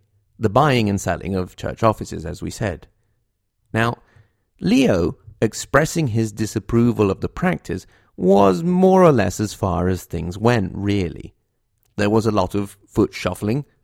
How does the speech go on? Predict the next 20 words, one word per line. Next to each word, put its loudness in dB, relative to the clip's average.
looking -2
at -4
the -6
floor, 2
and 0
possibly 2
some -2
nonchalant 0
whistling, -2
but 0
not 6
much 2
progress 2
was 0
made 2
against 0
such -2
a 0
profitable -4
practice. -8